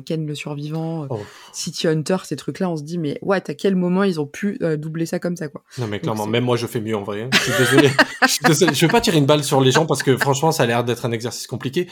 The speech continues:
Speaker 2: Mais il y a des
Speaker 1: Ouais.
Speaker 2: fois, le, le, la voix ne correspond pas au personnage, en
Speaker 1: Mais
Speaker 2: fait.
Speaker 1: pas du tout, pas du tout.
Speaker 2: Vraiment.
Speaker 1: Et pourtant, j'ai beaucoup de respect pour les gens qui font ce métier.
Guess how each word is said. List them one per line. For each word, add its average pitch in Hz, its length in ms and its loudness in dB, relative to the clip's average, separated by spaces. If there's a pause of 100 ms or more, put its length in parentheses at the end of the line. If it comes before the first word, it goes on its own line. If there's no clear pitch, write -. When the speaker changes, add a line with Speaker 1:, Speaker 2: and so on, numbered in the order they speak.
(360)
Speaker 2:
Mais 127 80 2
il 120 60 0
y 131 60 6
a - 20 4
des 123 60 6
Speaker 1:
Ouais. 127 60 6
Speaker 2:
fois, 175 260 0
le, 123 180 -2 (120)
le, 135 160 -2 (280)
la 139 160 4
voix 156 220 2
ne 175 100 2
correspond 147 380 0
pas 175 100 -2
au 180 60 2
personnage, 170 460 -2
en 127 80 0
Speaker 1:
Mais 190 60 -2
Speaker 2:
fait. 120 60 0
Speaker 1:
pas 202 120 4
du 214 160 0
tout, 190 280 -6
pas 196 120 0
du 190 120 -4
tout. 127 80 -2
Speaker 2:
Vraiment. 175 140 4
Speaker 1:
Et 190 40 0
pourtant, 208 260 0
j'ai 233 120 4
beaucoup 214 240 0
de 220 60 4
respect 220 260 2
pour 220 100 -4
les 185 100 0
gens 185 120 -4
qui - 120 -12
font - 120 -6
ce - 120 -6
métier. 202 320 0